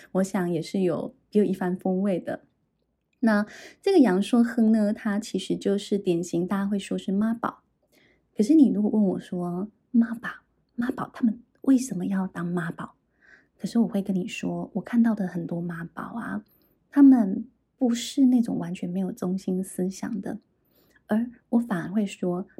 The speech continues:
妈宝就是一群没有办法丢掉妈妈感受的人，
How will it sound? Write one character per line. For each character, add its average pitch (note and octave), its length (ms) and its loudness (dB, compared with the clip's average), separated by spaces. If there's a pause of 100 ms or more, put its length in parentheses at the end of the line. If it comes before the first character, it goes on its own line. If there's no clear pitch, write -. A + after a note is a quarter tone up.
妈 D#4 160 4
宝 A#3+ 260 -2
就 A#3 180 -4
是 - 140 -2
一 G#3+ 160 -2
群 F3+ 380 -8
没 G3+ 200 2
有 G#3 140 4
办 F#3 320 -6
法 F3 240 -12 (320)
丢 A#3 240 4
掉 A3 300 0
妈 F#3+ 220 -4
妈 F#3+ 180 -4
感 - 320 -14
受 - 280 -4
的 A3 140 -8
人， A3 420 -4